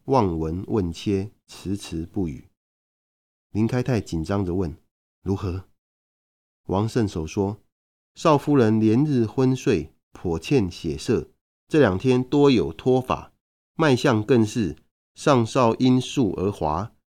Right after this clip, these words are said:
下少阴弱无力。简单的说，状况很危险。”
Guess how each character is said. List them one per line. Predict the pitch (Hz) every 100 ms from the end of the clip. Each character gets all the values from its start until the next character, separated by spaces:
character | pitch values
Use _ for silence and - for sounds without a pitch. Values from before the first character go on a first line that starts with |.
| _
下 | - 151 113
少 | 101 131 101 85
阴 | 120 123
弱 | 135 110 69
无 | 95
力。 | 139 101 _ _ -
简 | 107 101
单 | 127
的 | 120
说， | 123 110 117 _
状 | - 104
况 | 113 82
很 | 78
危 | 69 80
险。” | -